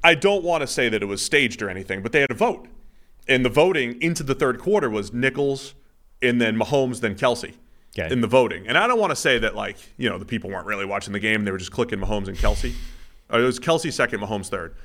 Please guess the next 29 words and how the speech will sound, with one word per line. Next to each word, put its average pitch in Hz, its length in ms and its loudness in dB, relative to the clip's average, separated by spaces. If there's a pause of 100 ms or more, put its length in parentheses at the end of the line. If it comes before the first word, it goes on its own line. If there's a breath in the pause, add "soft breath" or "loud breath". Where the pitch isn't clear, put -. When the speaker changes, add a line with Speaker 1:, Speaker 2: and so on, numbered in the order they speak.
(240 soft breath)
Speaker 1:
But 135 140 4
I 151 60 2
think 269 260 0
they 160 120 4
did 131 180 2
a 123 40 2
nice 120 200 0
job. - 200 -10
Make 123 200 0
it, 107 80 -10
like, - 340 -4
you 139 80 -10
can't 131 240 0
hand 107 180 0
it 98 120 -6
to 87 140 -6 (260)
Kelce 113 440 -2
or 87 40 0
anything 107 280 2
like 95 200 -2
that 101 260 -2
after 107 240 0
you 101 140 -4
lose, 110 520 0
Speaker 2:
<laughs> - 640 -10
Speaker 1:
or 120 80 4
Speaker 2:
Can 117 80 2
you - 60 4
ima- 160 40 6